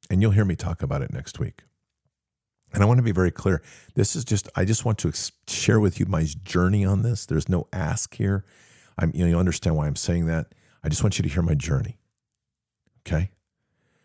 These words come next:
Bard's Fest is, they're never cheap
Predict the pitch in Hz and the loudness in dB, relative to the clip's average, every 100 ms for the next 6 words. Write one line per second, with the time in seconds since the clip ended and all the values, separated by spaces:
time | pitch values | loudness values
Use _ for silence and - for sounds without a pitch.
0 | _ _ _ _ - 131 143 131 104 - | _ _ _ _ 2 2 2 0 -2 0
1 | 90 82 - - - _ _ _ _ _ | 0 0 -4 -8 -12 _ _ _ _ _
2 | _ _ _ _ - 104 98 98 101 107 | _ _ _ _ -10 -2 4 6 4 2
3 | 90 - - - - | 0 -2 -4 -4 -6